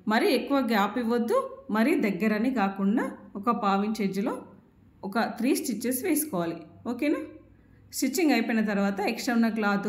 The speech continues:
థ్రెడ్స్ ఇలా కట్ చేసుకొని పెట్టేసుకోవాలి. ఫ్రెండ్స్, ఈ వైపున కూడా సేమ్ అలాగే హ్యాండ్ స్టిచ్ వేసుకొని సైడ్ జాయింట్స్ వేసేసుకోవాలి. ఓకే కదా ఫ్రెండ్స్, మీకు అర్థమైంది కదా? మీకు ఇంకా ఏమైనా డౌట్స్ ఉంటే నా కామెంట్ సెక్షన్‌లో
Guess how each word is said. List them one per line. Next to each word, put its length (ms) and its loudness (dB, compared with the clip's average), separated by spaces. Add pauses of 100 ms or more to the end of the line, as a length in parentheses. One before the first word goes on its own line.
(140)
థ్రెడ్స్ 320 -2
ఇలా 120 -4 (420)
కట్ 200 0
చేసుకొని 400 0
పెట్టేసుకోవాలి. 640 -4 (1000)
ఫ్రెండ్స్, 240 0 (100)
ఈ 80 4
వైపున 320 6
కూడా 100 0 (100)
సేమ్ 280 2
అలాగే 300 2 (120)
హ్యాండ్ 320 2
స్టిచ్ 280 -2
వేసుకొని 400 0 (120)
సైడ్ 300 0
జాయింట్స్ 280 0
వేసేసుకోవాలి. 600 -2 (460)
ఓకే 260 0
కదా 160 4
ఫ్రెండ్స్, 260 -2
మీకు 180 -2
అర్థమైంది 440 4
కదా? 120 0 (340)
మీకు 200 0
ఇంకా 200 0
ఏమైనా 220 2
డౌట్స్ 240 0
ఉంటే 220 0
నా 60 2 (100)
కామెంట్ 260 0
సెక్షన్‌లో 340 -2